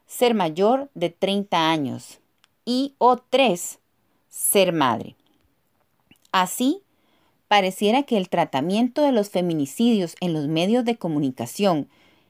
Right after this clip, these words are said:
y por parte de las figuras políticas es radicalmente distinto cuando las mujeres asesinadas son de origen campesino. Tienen una edad que las separa de la noción de doncellas. Son madres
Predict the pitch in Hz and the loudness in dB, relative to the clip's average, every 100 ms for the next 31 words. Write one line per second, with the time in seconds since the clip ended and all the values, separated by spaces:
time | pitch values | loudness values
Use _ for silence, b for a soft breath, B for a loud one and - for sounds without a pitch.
0 | b - 214 196 165 - - 262 277 196 | b -6 -2 0 0 0 0 0 0 0
1 | 165 147 - 147 147 196 - 175 202 233 | 0 0 -4 -6 -4 -4 -2 -2 0 -2
2 | - - 120 - b b b - 220 220 | -4 -6 -6 -6 b b b 0 0 2
3 | 254 247 202 _ 262 294 302 320 320 302 | 2 2 0 _ 2 2 2 0 0 0
4 | 208 - - 277 262 - 147 139 147 143 | -2 -4 -2 2 2 0 -4 -2 0 0
5 | 139 147 139 220 220 254 - 202 175 151 | -2 -4 -4 0 0 -2 -6 -6 -6 -4
6 | 156 185 240 - - - - 196 202 208 | 0 0 0 -4 -14 -20 -2 0 2 0
7 | 202 220 220 185 175 135 - 220 143 - | 0 0 0 -2 -2 -6 -2 0 0 -6
8 | _ _ b b b b b _ - 226 | _ _ b b b b b _ -2 2
9 | 240 247 226 196 175 175 196 175 - 143 | 2 2 2 4 2 0 -4 -4 -4 -4
10 | - 170 190 185 156 147 - 180 185 - | 0 2 2 2 0 -2 -4 -2 -2 -4
11 | - 156 156 147 - 214 190 110 131 - | -8 -2 0 0 0 0 0 -4 -12 -18
12 | - b b b b b - - 226 233 | -20 b b b b b -12 0 2 2
13 | 208 202 226 269 359 - - | 2 4 4 2 -2 -8 -18